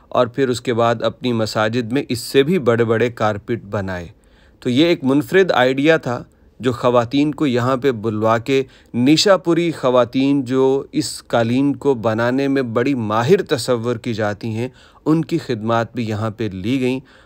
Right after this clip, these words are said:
वो ख़वातीन यहाँ आईं और यहीं बैठ के इस पूरे कालीन के टुकड़े को बनाया, इसी वजह से ये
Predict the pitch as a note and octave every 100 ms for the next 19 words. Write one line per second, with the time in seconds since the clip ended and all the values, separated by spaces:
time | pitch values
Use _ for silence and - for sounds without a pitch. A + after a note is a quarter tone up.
0 | _ A2 - A2 A2 B2+ B2 A2+ G#2 A#2+
1 | - G#2+ C3+ D#3+ - - _ B2 C#3+ D#3+
2 | C#3 C3 C3+ G#3 F#3 B2 A#2+ A#2 - G2+
3 | G#2 - _ - C3 - - D3 D#3+ D#3+
4 | D#3+ B2 C3+ A#2 A#2 B2+ C3 A#2+ B2+ A2+
5 | A2 A#2+ A#2+ A#2 A#2+ G2+ G#2 G#2 A2 A2+
6 | A2 - _ _ A#2 - C3 A#2 A2 A2
7 | - G#2+ G#2 - _ - A#2